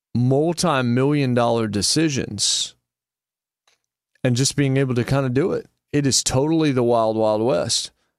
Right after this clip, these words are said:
not just for the players and the money that they can now earn, but for these universities, for these conferences,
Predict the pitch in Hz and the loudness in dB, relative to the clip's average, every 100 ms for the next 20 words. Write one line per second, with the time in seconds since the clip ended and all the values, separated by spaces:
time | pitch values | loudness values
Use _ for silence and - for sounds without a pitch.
0 | _ 104 107 117 143 143 - 131 - 135 | _ -2 0 0 0 -2 0 -2 -2 0
1 | 131 135 131 135 120 117 127 131 117 110 | 0 0 0 0 0 0 0 0 -2 -2
2 | 120 123 120 113 110 113 127 135 147 143 | -2 0 0 0 0 0 0 0 -2 -6
3 | _ _ _ _ _ _ _ _ _ _ | _ _ _ _ _ _ _ _ _ _
4 | - 120 131 127 110 120 110 110 131 - | -4 -2 0 0 2 0 0 0 0 0
5 | 143 147 131 - - - - - 123 117 | 0 0 -2 -4 -10 -20 -10 -2 0 2
6 | 113 110 101 110 _ _ _ - 113 - | 2 2 0 -6 _ _ _ -4 -2 -2
7 | 92 117 143 - 139 - 160 151 - - | 0 0 0 0 -2 0 0 0 -2 -2
8 | - | -4